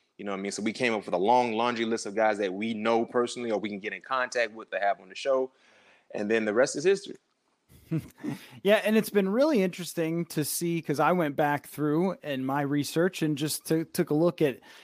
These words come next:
Speaker 2: uh, you know, some of the early episodes and then clicked a little later and a little later. And it's interesting to just hear his comfort level as somebody who had done tons of interviews, but this is a totally different feeling, I'm sure, for a player where normally your interviews are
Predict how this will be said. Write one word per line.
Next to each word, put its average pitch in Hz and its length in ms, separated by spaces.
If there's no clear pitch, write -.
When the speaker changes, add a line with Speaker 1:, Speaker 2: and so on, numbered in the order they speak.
Speaker 2:
uh, 143 260
you 165 120
know, 139 100
some 165 180
of 156 40
the 151 80
early 175 360
episodes 170 600
and 170 120
then 147 400
clicked 175 220
a - 20
little 165 240
later 170 400
and 175 100
a 156 40
little 156 160
later. 180 300
And 175 120
it's 175 120
interesting 240 400
to 196 80
just 190 220
hear 196 420
his 247 240
comfort 175 500
level 143 380
as 147 100
somebody 175 520
who 170 160
had 170 100
done 180 240
tons 269 320
of 180 100
interviews, 165 540
but 208 220
this 208 300
is 285 120
a 226 80
totally 226 480
different 175 400
feeling, 254 380
I'm 143 120
sure, 277 240
for 214 180
a 170 60
player 165 340
where 170 200
normally 226 420
your 165 140
interviews 175 460
are 143 320